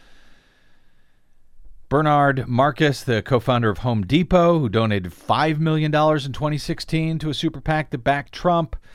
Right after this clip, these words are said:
uh, he also sits on the Republican Jewish Coalition Board of Directors. Elliot Broidy, a venture capitalist who was national vice chairman of the Trump Victory Campaign during, uh, during the campaign and vice chair of the Presidential Inaugural Committee. They all gave money.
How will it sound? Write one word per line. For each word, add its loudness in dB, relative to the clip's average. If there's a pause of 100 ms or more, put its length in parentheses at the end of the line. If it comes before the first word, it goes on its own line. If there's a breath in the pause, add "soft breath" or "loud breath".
(440 soft breath)
uh, 2
he -2
also -2
sits -4
on -2
the -2
Republican -2
Jewish -4
Coalition -2
Board 0
of -4
Directors. -4
Elliot -4
Broidy, 0 (640 soft breath)
a -10
venture -2
capitalist -2
who -2
was -2 (460 loud breath)
national 0
vice 0
chairman 0
of -4
the -6
Trump -4
Victory -2
Campaign -2
during, -2
uh, 0
during 0
the -8
campaign -2
and -6
vice -4
chair 0
of -4
the -4
Presidential -4
Inaugural -2
Committee. -4
They 0
all 2
gave -2
money. -4